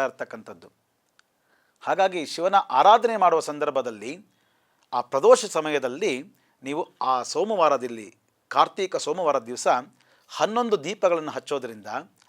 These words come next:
ಆ ಏಕಾದಶನ ರುದ್ರನ ಆರಾಧನೆಯನ್ನು ಮಾಡುವಂತಹ ಫಲ ಸಿಗ್ತದೆ. ಹಾಗೆ ಅಷ್ಟಮ ಶನಿಯ ಪ್ರಭಾವ ತುಂಬ ಕಮ್ಮಿ ಆಗ್ತದೆ. ಅಂದರೆ ಈ ಜ್ಯೋತಿಷದಲ್ಲಿ ಹೇಗಪ್ಪ ಅಂತ ಹೇಳಿದ್ರೆ ಆ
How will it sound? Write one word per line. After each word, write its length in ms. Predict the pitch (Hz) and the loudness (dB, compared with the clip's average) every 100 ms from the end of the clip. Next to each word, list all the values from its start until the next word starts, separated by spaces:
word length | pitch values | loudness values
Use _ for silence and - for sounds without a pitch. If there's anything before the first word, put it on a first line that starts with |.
| _ | _
ಆ 100 | 143 135 135 | 0 0 -4
ಏಕಾದಶನ 580 | 180 202 190 175 165 147 - _ 147 | 2 6 6 4 -2 -4 -8 _ -12
ರುದ್ರನ 320 | 175 240 220 - 127 | 0 2 2 0 0
ಆರಾಧನೆಯನ್ನು 520 | 135 151 147 139 131 123 | 4 6 4 -4 -8 -8
ಮಾಡುವಂತಹ 440 | 123 120 120 110 104 | -8 -12 -14 -12 -8
ಫಲ 120 | 135 165 | -6 -6
ಸಿಗ್ತದೆ. 320 | 143 - 143 175 _ _ - - | -8 -6 -4 -4 _ _ -18 -12
ಹಾಗೆ 140 | 139 - - | -12 -8 -6
ಅಷ್ಟಮ 340 | 139 - 233 226 - | -6 0 4 4 4
ಶನಿಯ 260 | 170 180 233 - 143 | 0 2 2 2 0
ಪ್ರಭಾವ 340 | 135 165 160 160 135 - _ _ | 4 6 6 4 2 -10 _ _
ತುಂಬ 300 | 156 170 147 127 - - | -10 2 2 2 -4 -12
ಕಮ್ಮಿ 220 | 131 156 139 | -12 -8 -10
ಆಗ್ತದೆ. 300 | 117 - - _ _ _ _ _ _ - | -10 -14 -20 _ _ _ _ _ _ -12
ಅಂದರೆ 160 | 151 156 | -6 -4
ಈ 60 | 117 | -6
ಜ್ಯೋತಿಷದಲ್ಲಿ 420 | 143 156 185 143 | -8 -6 -2 0
ಹೇಗಪ್ಪ 240 | 175 - 160 | 0 -2 -4
ಅಂತ 100 | 151 | -2
ಹೇಳಿದ್ರೆ 560 | 147 185 190 156 - _ _ _ _ _ _ _ - | -4 0 0 0 -8 _ _ _ _ _ _ _ 2
ಆ 100 | 135 | 4